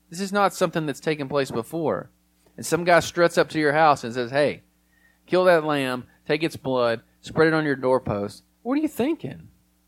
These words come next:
There, there's no way at any time in the history of the world that that's a cultural norm. There's no way. If somebody walked up to your house today and told you to do that, you would look at them like they were a fool and tell them to get off your property.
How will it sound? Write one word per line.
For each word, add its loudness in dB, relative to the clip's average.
There, -4
there's 4
no 6
way 2
at -2
any 0
time -2
in -4
the -6
history -4
of -2
the 0
world 0
that -10
that's -4
a -10
cultural -4
norm. -8
There's -6
no -2
way. -2
If -14
somebody 2
walked 4
up -2
to -10
your 0
house 0
today -4
and -6
told -4
you -12
to -14
do -2
that, -4
you -10
would -6
look -4
at -4
them -8
like -8
they -6
were 0
a -6
fool -6
and -12
tell -10
them -10
to -10
get -8
off -6
your -8
property. -10